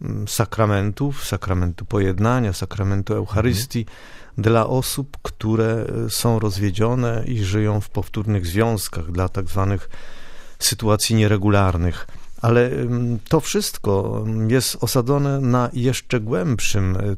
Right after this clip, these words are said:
Speaker 1: tle. Wydaje się, że nie jest to tak, że ta adhortacja, ym, nie jest ważna dla współczesnej refleksji o małżeństwie, że adhortacja powtarza wyłącznie to wszystko, co dotąd było powiedziane
Speaker 2: Mhm.
Speaker 1: na temat małżeństwa.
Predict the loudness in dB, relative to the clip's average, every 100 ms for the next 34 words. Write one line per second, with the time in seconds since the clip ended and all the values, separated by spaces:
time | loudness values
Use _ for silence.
0 | -4 -2 2 2 2 0 0 0 -2 0
1 | 0 2 0 -2 -12 -14 -14 -14 -14 -16
2 | -20 -20 -6 0 2 2 0 0 0 0
3 | 2 0 0 2 0 0 2 2 2 2
4 | -2 -2 -4 -2 -2 2 2 2 -2 0
5 | 2 4 2 0 -4 -4 -2 -2 0 0
6 | -2 -2 -4 -8 -18 -10 0 2 2 2
7 | -2 2 2 4 2 0 0 0 0 0
8 | -2 -6 -6 -2 -2 0 0 0 0 0
9 | -2 -2 0 2 2 2 2 2 0 -4
10 | -6 -4 -2 -4 -6 -14 -18 -10 -4 -2
11 | 0 0 2 2 0 -2 0 2 4 4
12 | 4 2 0 0 0 0 0 -4 -2 0
13 | 0 -2 -4 -4 -4 -4 -4 -2 0 -2
14 | 0 -2 0 0 0 0 0 2 4 4
15 | 4 0 0 0 2 2 0 0 0 0
16 | -2 -4 -2